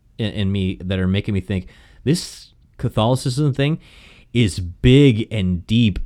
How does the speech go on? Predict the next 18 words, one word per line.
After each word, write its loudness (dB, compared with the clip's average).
and -4
rich -6
and -8
thick -4
and -4
mysterious. 0
And -2
I 0
don't 2
know 8
if 2
it's -4
true, 2
but -6
man, 4
is -2
it -2
interesting. -4